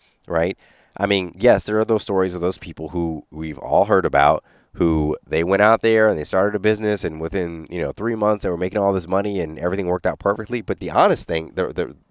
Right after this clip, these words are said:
but to be honest with you, the reality is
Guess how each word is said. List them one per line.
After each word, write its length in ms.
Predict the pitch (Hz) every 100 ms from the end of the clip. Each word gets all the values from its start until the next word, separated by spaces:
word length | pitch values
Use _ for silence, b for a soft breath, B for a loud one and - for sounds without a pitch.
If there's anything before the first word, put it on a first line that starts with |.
| _
but 180 | - 98
to 60 | -
be 100 | 98
honest 240 | 120 175
with 140 | 95 82
you, 180 | 80 85 b b b b b -
the 60 |
reality 540 | 90 92 123 170 120 85
is 300 | 82 80